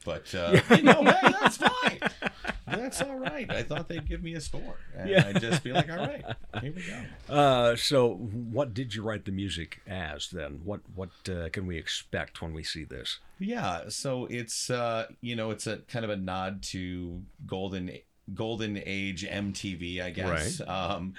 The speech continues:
Speaker 2: You mean when they had videos?
Speaker 1: When they had, yeah,
Speaker 2: Okay.
Speaker 1: sure, when they had videos, and, you know, it was a bit more music centric, I think. And, uh,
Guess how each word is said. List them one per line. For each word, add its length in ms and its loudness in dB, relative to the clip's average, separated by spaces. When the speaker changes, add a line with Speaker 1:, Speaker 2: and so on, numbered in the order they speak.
Speaker 2:
You 120 2
mean 160 6
when 100 2
they 140 2
had 180 0
videos? 400 -4
Speaker 1:
When 140 -2
they 60 -2
had, 200 -2
yeah, 220 -2
Speaker 2:
Okay. 140 2
Speaker 1:
sure, 100 0
when 100 -4
they 100 0
had 140 -2
videos, 560 -2
and, 220 -4
you 80 -2
know, 80 -2
it 60 -6
was 160 -6
a 20 -10
bit 180 -8
more 120 -4
music 340 -4
centric, 440 -4
I 60 -2
think. 400 -4
And, 400 -2
uh, 240 0